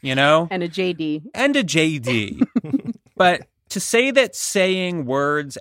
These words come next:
Speaker 1: out loud is a less ambiguous declaration
Speaker 2: <laughs>
Speaker 1: of your intent to remain silent than actually remaining silent,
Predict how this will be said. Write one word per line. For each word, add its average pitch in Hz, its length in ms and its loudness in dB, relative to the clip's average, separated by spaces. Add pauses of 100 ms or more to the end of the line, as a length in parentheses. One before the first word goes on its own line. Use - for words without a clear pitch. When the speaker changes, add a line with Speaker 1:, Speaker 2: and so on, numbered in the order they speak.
Speaker 1:
out 135 400 2
loud 104 500 -2 (220)
is 143 160 -2
a 147 160 2
less 156 400 2
ambiguous 143 800 0
declaration 123 1120 0 (360)
Speaker 2:
<laughs> - 360 -4
Speaker 1:
of 143 180 2
your 143 180 2
intent 143 460 0
to 165 140 -2
remain 135 440 0
silent 135 640 0 (420)
than 156 140 2
actually 160 540 2
remaining 156 680 2
silent, 190 720 2